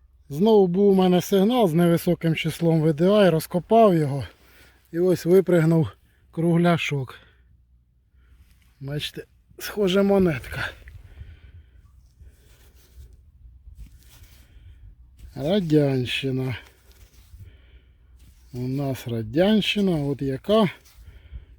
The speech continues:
Доведеться чистить, щоб з'ясувати. А ну зараз, одну секунду. Ну що ж, готово. Монета почищена. Підняв я радянські п'ятнадцять копійок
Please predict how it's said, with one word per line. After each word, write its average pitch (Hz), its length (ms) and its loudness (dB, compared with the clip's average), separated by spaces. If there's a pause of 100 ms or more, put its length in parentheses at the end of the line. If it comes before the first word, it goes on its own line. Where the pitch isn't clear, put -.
(260)
Доведеться 147 760 0
чистить, 135 500 -6
щоб 123 280 -6
з'ясувати. 135 760 -4 (1040)
А 131 40 -10
ну 175 280 2
зараз, 143 440 2
одну 165 260 0
секунду. 120 580 -6 (1400)
Ну 208 140 -2
що 180 280 4
ж, 143 80 0
готово. 165 500 4
Монета 175 440 4
почищена. 202 880 2 (560)
Підняв 180 460 4
я 165 120 6
радянські 175 580 2
п'ятнадцять 170 640 0
копійок 220 500 0